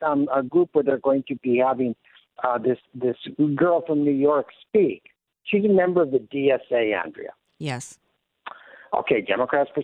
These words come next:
Speaker 1: Social America. Here's what the Democrats for Social America believe, and this comes right directly from them. We believe the vision, and they're talking about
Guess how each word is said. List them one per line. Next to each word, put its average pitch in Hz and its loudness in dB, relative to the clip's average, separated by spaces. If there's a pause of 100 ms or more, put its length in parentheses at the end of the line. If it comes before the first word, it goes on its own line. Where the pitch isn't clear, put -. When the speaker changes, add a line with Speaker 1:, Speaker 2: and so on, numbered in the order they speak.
Speaker 1:
Social 147 0
America. 117 0 (100)
Here's 247 2
what 254 0
the 202 0
Democrats 160 0
for 135 -10
Social 135 -2
America 117 0 (380)
believe, 139 2 (160)
and 120 -10
this 170 0 (120)
comes 151 -4
right 123 0
directly 120 0
from 107 -2
them. 82 -12 (500)
We 180 4
believe 190 4
the 147 0
vision, 120 -2
and 117 -10
they're 123 -8 (100)
talking 190 -4
about 143 -2